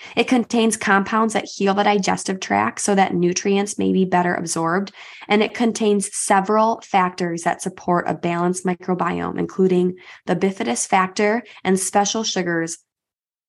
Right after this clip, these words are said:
that serve as food for beneficial bacteria. In the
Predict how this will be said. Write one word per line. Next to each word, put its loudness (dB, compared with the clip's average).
that 2
serve 2
as -2
food 0
for 0
beneficial -2
bacteria. -4
In 4
the 0